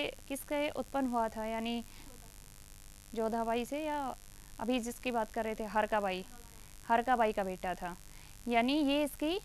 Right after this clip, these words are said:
बुआ का बेटा था, और उसी के साथ में इसकी मानबाई की शादी कर दी गई। ठीक है,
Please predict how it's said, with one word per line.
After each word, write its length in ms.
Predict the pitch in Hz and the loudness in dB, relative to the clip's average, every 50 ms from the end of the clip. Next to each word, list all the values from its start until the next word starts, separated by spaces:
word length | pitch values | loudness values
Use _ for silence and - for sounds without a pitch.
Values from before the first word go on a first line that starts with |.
| - - 202 | -6 -6 -4
बुआ 260 | 196 202 214 220 220 | 2 6 6 6 6
का 100 | 247 233 | 6 2
बेटा 300 | 208 196 185 - 180 175 | 0 0 -2 -2 -4 -4
था, 200 | - 175 160 160 - - - - - - - - - - - - - - - - - - - - - - | -4 -6 -10 -12 -12 -14 -16 -14 -14 -14 -14 -14 -14 -14 -14 -14 -14 -16 -16 -16 -14 -16 -14 -14 -6 -4
और 80 | - 240 | -2 -2
उसी 280 | - - 240 - 277 269 | 0 -2 0 0 0 2
के 100 | 262 285 269 | 2 2 2
साथ 260 | - 233 226 - - | 4 2 2 4 2
में 100 | 247 233 | 0 0
इसकी 340 | 226 208 - 240 254 320 370 - 269 | 0 -2 -4 -4 -4 -4 -4 -4 -4
मानबाई 360 | 220 214 214 208 208 214 202 | -4 -4 -2 -2 -2 -2 -2
की 100 | 214 214 | -4 -4
शादी 260 | - 208 185 185 190 | -4 -4 -4 -4 -4
कर 160 | 185 180 170 175 | -6 -6 -8 -8
दी 140 | 175 170 175 | -8 -8 -8
गई। 160 | 175 180 190 - - - - - - - - | -8 -10 -12 -12 -14 -16 -16 -16 -14 -14 -8
ठीक 180 | - 277 294 339 | -8 -6 -4 -4
है, 100 | 392 | -4